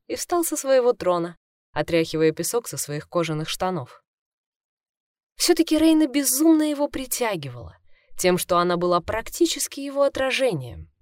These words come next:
и мыслила в одном с ним ключе. "Жду не дождусь, маленькая вредительница". Когда он повернулся и растворился во тьме, в его мыслях ненадолго вспыхнула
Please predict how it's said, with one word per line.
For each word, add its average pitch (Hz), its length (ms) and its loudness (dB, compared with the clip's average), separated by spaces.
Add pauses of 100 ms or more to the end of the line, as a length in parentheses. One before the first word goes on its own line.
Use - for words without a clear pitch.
(340)
и 320 120 6
мыслила 233 440 4
в 196 60 4
одном 220 260 2
с - 100 -8
ним 233 140 -2
ключе. 247 480 -8 (1300)
"Жду 185 280 0
не 254 140 0
дождусь, 214 600 0 (220)
маленькая 135 580 -6
вредительница". 135 840 -6 (1400)
Когда 160 300 0
он 156 120 0
повернулся 160 600 -4
и 143 60 -6
растворился 156 640 -4
во 147 100 -2
тьме, 226 320 -8 (580)
в - 40 -10
его 233 240 4
мыслях 262 400 2
ненадолго 269 600 2
вспыхнула 269 680 -2